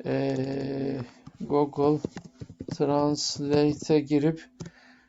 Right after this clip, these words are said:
Google Translate'e girip orada işte, e, Türkçe kısmına girip, e, burada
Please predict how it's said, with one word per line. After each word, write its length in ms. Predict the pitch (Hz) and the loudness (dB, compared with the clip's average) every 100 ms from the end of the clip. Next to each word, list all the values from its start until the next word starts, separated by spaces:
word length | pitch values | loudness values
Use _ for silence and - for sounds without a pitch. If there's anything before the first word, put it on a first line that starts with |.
| _ 143 | _ -4
Google 320 | 143 147 147 | 0 0 -2
Translate'e 760 | 156 147 143 - 147 139 147 | -2 0 0 0 0 0 -2
girip 220 | 139 147 | -2 -4
orada 520 | 147 151 151 147 151 - | 2 6 6 4 2 0
işte, 540 | - - 151 151 147 - | -4 0 2 4 2 -2
e, 280 | 139 135 131 | -4 -4 -4
Türkçe 360 | 165 - 147 | -6 -4 -4
kısmına 420 | 143 127 151 143 135 | -4 -6 -4 -2 0
girip, 380 | 131 131 151 _ _ _ 135 | 2 2 0 _ _ _ -6
e, 100 | 127 131 135 131 131 135 135 - - - - 175 180 185 _ _ _ _ _ _ _ - | -4 -2 -4 -6 -6 -8 -10 -10 -12 -12 -14 -16 -18 -20 _ _ _ _ _ _ _ -10
burada 680 | 165 170 143 131 147 165 | 0 2 2 0 0 0